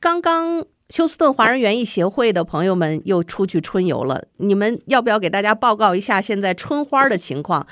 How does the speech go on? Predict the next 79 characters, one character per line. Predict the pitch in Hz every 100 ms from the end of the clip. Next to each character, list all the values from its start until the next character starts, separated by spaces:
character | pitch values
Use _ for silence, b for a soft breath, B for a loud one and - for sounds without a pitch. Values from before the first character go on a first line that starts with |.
| B B
因 | B 226
为 | 220 220
我 | - 185
知 | 196
道 | 202
听 | 190 -
我 | 220
们 | 156
节 | 170 160
目 | 196
的 | 185
朋 | 175 156
友 | 175
很 | - 139
多 | 175
都 | 185 185
是 | 170
非 | 170 220
常 | - 175
喜 | 170
欢 | 143 160
看 | 165 185 160
野 | 120
花 | - 180 180
的。 | 160 - B B
我 | 185
上 | 196 302
个 | 240
周 | 240
末 | 247 240
也 | 156
带 | 196 180
孩 | 165
子 | 160 175
刚 | 185 185
刚 | 180 180
出 | - 170
去 | - 156
露 | 185 156
营， | 127 131 -
哇， | 160 147 147 147 - -
这 | 185
个 | 165
德 | 170 185
州 | 202
的 | 196
蓝 | 160 196
帽 | 202 185
花 | - 175
在 | 190 170
盛 | - 254 160
开。 | - 180 175 B B B -
那 | 262
你 | 220
们 | 196 269 269 _ _
这 | - 269
个 | 214
上 | - 294
个 | 240
周 | 214 262
五 | 240 156
刚 | 214 226
刚 | 226 240
带 | 240 214 190 185
园 | 165 190
艺 |
协 | 220 190
会 | 196 254
的 | 185
朋 | 175 156
友 | 190
们 | 185 165
出 | - 208
去 | -
巴 | 170 208
士 | 214 190
一 | 170 202
日 | 180
游， | 139